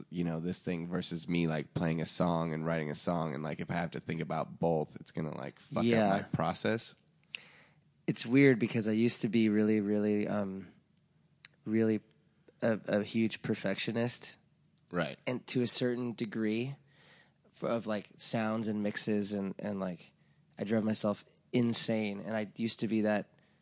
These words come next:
Speaker 2: kind of a dude who was like, "I can't do th-, both of these. It's driving me insane." And then something happened where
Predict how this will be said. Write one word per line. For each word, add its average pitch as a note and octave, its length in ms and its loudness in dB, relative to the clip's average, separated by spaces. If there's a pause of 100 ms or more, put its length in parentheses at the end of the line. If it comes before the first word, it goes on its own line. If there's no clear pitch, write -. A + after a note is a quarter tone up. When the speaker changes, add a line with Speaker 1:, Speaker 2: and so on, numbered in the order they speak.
(280)
Speaker 2:
kind A2+ 200 -2
of G#2+ 140 -2
a G#2 100 -4 (460)
dude A2+ 280 2
who G#2 120 -2
was G2+ 200 -2
like, F2 340 -4
"I - 20 -10
can't G#2+ 300 -8
do G#2 160 -10
th-, G2+ 120 -12 (100)
both G2+ 200 -10
of G2 80 -14
these. A2 220 -10
It's - 340 -12 (160)
driving A#2 240 0
me A#2 80 0
insane." A2 540 -2 (440)
And B2+ 100 -2
then C3 80 0
something A#2 680 0
happened A2 560 0
where G#2 440 2